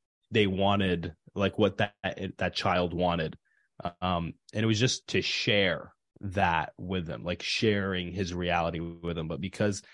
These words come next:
he's not looking at it, he's, he's a, he's not sharing it, and he's not able to access his happiness.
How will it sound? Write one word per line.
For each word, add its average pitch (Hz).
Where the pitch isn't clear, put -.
he's 98
not 92
looking 101
at 87
it, 85
he's, 87
he's 92
a, 80
he's 98
not 95
sharing 92
it, 80
and 82
he's 87
not 87
able 85
to 80
access 85
his 80
happiness. 80